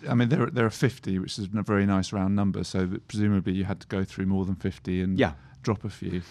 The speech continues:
Speaker 2: Yeah. So, um, the book's kind of been edited by, uh, Gert Jonkers and myself, and then designed by Job van Bennekom, creative
Speaker 1: The team,
Speaker 2: director,
Speaker 1: yeah,
Speaker 2: and,
Speaker 1: yeah.
Speaker 2: and Elios Capdevila.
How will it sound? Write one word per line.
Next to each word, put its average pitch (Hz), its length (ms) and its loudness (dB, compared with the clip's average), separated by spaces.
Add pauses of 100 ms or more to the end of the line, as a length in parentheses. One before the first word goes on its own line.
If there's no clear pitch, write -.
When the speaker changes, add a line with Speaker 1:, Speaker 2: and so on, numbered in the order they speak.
(160)
Speaker 2:
Yeah. 113 360 6
So, 135 360 6
um, 147 240 4 (840)
the 123 40 0 (120)
book's - 300 -2 (120)
kind 123 140 2
of 120 100 0
been 110 160 -2 (100)
edited 101 300 -10 (260)
by, 95 600 0 (140)
uh, 87 180 -4 (240)
Gert 90 240 -2
Jonkers 87 360 -8
and 82 240 -6
myself, - 640 -10 (260)
and 82 220 -8
then 80 120 -6 (140)
designed 82 420 -8
by 82 140 -6
Job 82 180 -8 (180)
van 85 200 -4
Bennekom, 85 600 -8 (500)
creative - 320 -12
Speaker 1:
The 92 80 -6
team, 98 220 2
Speaker 2:
director, 110 280 0
Speaker 1:
yeah, 104 240 2
Speaker 2:
and, 104 180 4
Speaker 1:
yeah. - 120 0
Speaker 2:
and 110 100 6
Elios 120 420 4
Capdevila. 104 560 -2